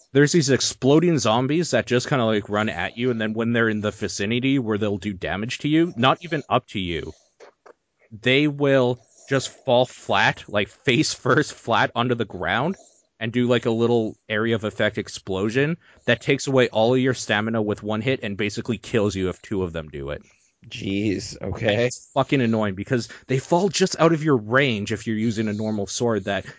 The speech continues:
Speaker 1: you actually have to run into them as they're running and then take a slash because they still die in one hit.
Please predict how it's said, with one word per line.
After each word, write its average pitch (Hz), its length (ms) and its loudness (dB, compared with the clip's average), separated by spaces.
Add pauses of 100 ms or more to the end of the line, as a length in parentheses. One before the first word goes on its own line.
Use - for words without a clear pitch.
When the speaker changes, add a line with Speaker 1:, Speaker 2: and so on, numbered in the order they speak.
Speaker 1:
you 143 140 4
actually 180 200 4
have 175 120 0
to 147 80 2
run 123 300 2
into 135 260 0
them 123 180 0
as 110 260 -2
they're 120 160 -4
running 117 400 -4
and 113 140 -2
then 113 100 -2
take 120 200 -4
a 113 60 -2
slash 95 520 -2 (100)
because 104 360 -6
they 131 160 -2
still 190 220 0
die 107 200 0
in 98 140 -4
one 87 160 -8
hit. - 420 -8